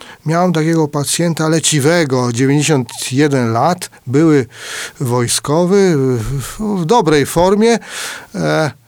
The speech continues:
palił przez wiele lat, w wojsku tak było i za kołnierz nie wylewali, pułkownicy szczególnie. No i proszę państwa, e, mając dziewięćdziesiąt jeden lat,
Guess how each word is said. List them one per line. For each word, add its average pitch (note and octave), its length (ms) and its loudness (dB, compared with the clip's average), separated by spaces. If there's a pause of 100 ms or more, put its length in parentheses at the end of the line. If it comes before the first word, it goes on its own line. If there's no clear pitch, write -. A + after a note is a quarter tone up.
(120)
palił D#3+ 540 2 (240)
przez A2+ 300 -2
wiele C#3+ 280 2
lat, C#3+ 280 0
w A2+ 40 -4
wojsku C#3 420 0
tak B2 220 -2
było C#3+ 260 4
i C3 80 2
za B2+ 140 -2
kołnierz C#3 420 0
nie C3+ 100 -2
wylewali, C3 680 0 (100)
pułkownicy F3+ 720 0
szczególnie. F#3+ 600 0 (360)
No F#3 340 2 (440)
i G#3+ 260 2 (640)
proszę C#3+ 560 -2 (240)
państwa, F3+ 520 -2 (680)
e, C#3 200 0 (260)
mając D3 640 0
dziewięćdziesiąt C3+ 520 0
jeden A#2+ 300 0
lat, G3 260 0